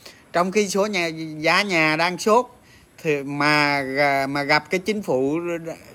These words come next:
gặp chính phủ đang tài trợ như vậy nữa thì những cái dự án bất động sản mọc lên dữ lắm. Thành ra những cái hàng mà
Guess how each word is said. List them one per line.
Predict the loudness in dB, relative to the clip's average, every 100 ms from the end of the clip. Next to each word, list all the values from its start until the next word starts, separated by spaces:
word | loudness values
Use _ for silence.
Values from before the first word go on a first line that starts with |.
| -12
gặp | 0 0 2
chính | -2 0
phủ | 0 2
đang | 0 2
tài | 4 4 2
trợ | -2
như | -2 0
vậy | 0 0
nữa | 0 -2 -2 -8 -20 -20 -20 -8
thì | -4 -2
những | -2 -2
cái | -2
dự | 2 2
án | 2 2 2
bất | 0 0
động | -4 -4
sản | -8 -6 -2
mọc | -2 0
lên | 2 2 2
dữ | -2 -2
lắm. | -2 -2 -6 -18 -20 -20 -12
Thành | -6 0
ra | 4 4 4 2 -2
những | -2 -2 2
cái | 2
hàng | 2 2 2 0 -2
mà | -2